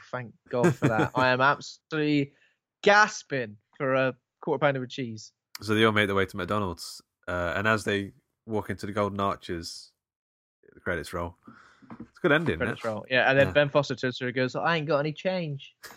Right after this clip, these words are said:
Speaker 2: <laughs> So, okay, so that ending. So, I mean, th-, there's a few reveals in this film. Uh, there's a reveal about the creatures being humans who evolved. There's a reveal about Dennis Quaid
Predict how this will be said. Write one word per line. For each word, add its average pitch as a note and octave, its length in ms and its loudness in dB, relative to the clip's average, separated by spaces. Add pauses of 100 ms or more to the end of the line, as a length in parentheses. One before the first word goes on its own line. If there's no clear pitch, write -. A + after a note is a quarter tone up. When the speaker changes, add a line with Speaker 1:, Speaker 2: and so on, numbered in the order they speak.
(120)
Speaker 2:
<laughs> - 140 -8 (840)
So, C#3+ 200 8
okay, B2 220 6
so B2 180 4
that C3+ 180 6
ending. A2 360 0 (380)
So, D3+ 160 4
I C#3 40 2
mean, C#3 200 -4
th-, B2+ 140 0
there's B2+ 180 -2
a B2+ 80 2
few D#3 200 2
reveals G2+ 640 -2 (160)
in G#2 80 -6
this F#2+ 140 -6
film. F2+ 280 -6 (380)
Uh, G2+ 340 0
there's G2 240 -2
a G#2 60 2
reveal A#2+ 240 2
about G#2 160 4
the G#2 80 -4
creatures - 680 -4 (220)
being F#2+ 420 -6
humans A2 480 -4
who F2+ 180 -8
evolved. A2+ 480 -2 (360)
There's G2 80 -2
a F#2+ 80 -2
reveal G2+ 140 0
about F#2 260 -2
Dennis G2+ 240 -4
Quaid G#2 460 0